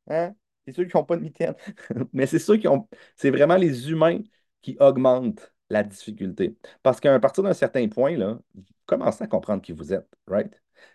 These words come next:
Mais lorsqu'on vient le soumettre à la réalité devant d'autres humains, c'est là que ça devient complètement différent.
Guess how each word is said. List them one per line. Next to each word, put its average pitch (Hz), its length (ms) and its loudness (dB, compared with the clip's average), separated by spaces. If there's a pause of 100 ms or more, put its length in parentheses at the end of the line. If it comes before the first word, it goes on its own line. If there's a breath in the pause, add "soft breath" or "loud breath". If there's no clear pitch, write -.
(140 soft breath)
Mais 107 120 4
lorsqu'on 123 400 -4
vient 123 160 -2
le 117 140 -2
soumettre 120 580 -4
à 92 60 0
la 95 120 0
réalité 90 600 -6
devant 92 440 0
d'autres 92 680 -4
humains, 87 220 -8 (260)
c'est - 300 -4
là 151 480 8
que - 80 -10
ça 107 100 0
devient 98 300 -2
complètement 92 540 -8
différent. 92 580 -6